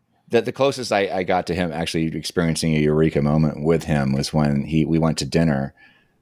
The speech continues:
It was a day or two after I think he had figured out the structure of Buckminster Fullerene, which is what later won him the Nobel. And it was that eureka moment where he figured out what the structure of this, this molecule, this,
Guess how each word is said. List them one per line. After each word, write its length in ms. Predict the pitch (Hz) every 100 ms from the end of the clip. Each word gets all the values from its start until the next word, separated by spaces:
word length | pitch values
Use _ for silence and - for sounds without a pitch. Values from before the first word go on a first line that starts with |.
| _ _ _ - -
It 80 | 110
was 120 | 104
a 40 |
day 240 | 98 101 107
or 100 | 90
two 240 | - 92
after 540 | 76 78 - 80 73 69
I 80 |
think 240 | 73 76 71
he 180 | - 71
had 120 | 64 _ _ _
figured 340 | - 80 73
out 180 | 69 67
the 60 | -
structure 460 | - 69 - 67
of 120 | 65 -
Buckminster 460 | - - 67 -
Fullerene, 440 | 69 101 78 65 64
which 140 | 69
is 100 | 67
what 120 | 69
later 240 | 69 71 64
won 160 | 65 64
him 80 |
the 100 | 62
Nobel. 520 | 62 62 71 67 58 - - - -
And 120 | 87
it 80 | 90
was 300 | 131 82 -
that 140 | 82
eureka 360 | 80 76 76 73
moment 320 | 73 73 65
where 100 | 69
he 180 | 71 76
figured 360 | - 95 82 73
out 140 | 69
what 100 | 69
the 100 | 73
structure 500 | 69 - 85 - 73
of 80 | 65
this, 280 | 69 - -
this 240 | 71 -
molecule, 580 | 76 95 127 - 69 65
this, 320 | 76 - -